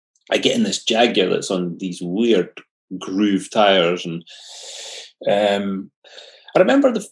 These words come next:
the, the, initially it went okay. Initially it wasn't too bad, um, but there was a couple, there was several things going on. Um, from my side, I'd had that big accident at, um,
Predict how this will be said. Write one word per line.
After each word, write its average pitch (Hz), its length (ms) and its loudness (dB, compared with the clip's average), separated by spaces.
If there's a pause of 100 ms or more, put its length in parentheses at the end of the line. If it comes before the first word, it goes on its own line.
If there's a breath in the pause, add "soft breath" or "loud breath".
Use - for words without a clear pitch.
the, - 120 0
the, - 640 -4
initially 208 400 6
it 170 40 4
went 156 140 4
okay. 117 460 0 (720)
Initially 143 300 -8
it - 40 -6
wasn't - 280 -6
too 107 320 -4
bad, 62 400 -2 (220)
um, 82 680 -6 (920 soft breath)
but 110 120 6
there 101 80 -2
was 101 100 -2
a 110 80 -8
couple, - 260 0
there 127 80 2
was 113 200 0 (220)
several 117 360 4
things 98 300 -2
going 87 240 -2
on. 73 160 -8 (400)
Um, 85 680 -4 (100)
from 101 140 2
my 113 180 4
side, 90 340 0
I'd 98 160 2
had 95 160 -2
that - 160 2
big 92 140 -4
accident 87 600 -4 (160)
at, 87 220 -12 (100)
um, 170 760 -8